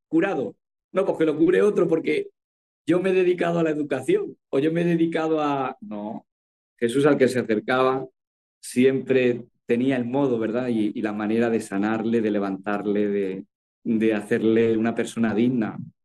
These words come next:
Y de ahí que esa persona dijera, "Pero Conche, si él ha hecho esto conmigo y contando con su fuerza, ¿por qué yo no puedo también ayudar y acompañar a otros?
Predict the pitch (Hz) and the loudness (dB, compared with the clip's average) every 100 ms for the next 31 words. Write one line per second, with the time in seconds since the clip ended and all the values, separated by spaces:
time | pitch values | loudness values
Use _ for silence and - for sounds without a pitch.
0 | _ - 120 117 113 113 135 127 123 120 | _ -6 -2 0 0 0 -2 -2 -4 -6
1 | - 135 135 117 101 104 101 107 - 151 | -2 0 0 0 -2 -6 -6 -6 2 2
2 | - _ _ _ - - 123 139 160 - | 2 _ _ _ -10 2 6 6 4 -4
3 | - 127 127 120 147 131 120 135 160 170 | -2 -2 -2 -4 2 4 6 6 6 2
4 | - _ _ _ _ _ _ _ _ _ | -6 _ _ _ _ _ _ _ _ _
5 | 147 143 139 123 117 135 139 143 143 131 | 4 6 6 2 0 0 0 2 0 -2
6 | 127 143 143 - 117 - 123 131 123 120 | 0 0 0 -2 -4 0 0 2 0 0
7 | 127 120 107 - _ _ _ _ - 110 | 0 0 -2 -8 _ _ _ _ -8 -6
8 | 104 120 123 120 113 _ _ 107 101 104 | -2 0 0 -2 -6 _ _ -6 -2 -2
9 | 110 113 113 113 104 104 107 98 104 - | -2 -2 -2 -4 -4 -2 -2 -2 -4 -4
10 | 127 98 - | -4 -6 -8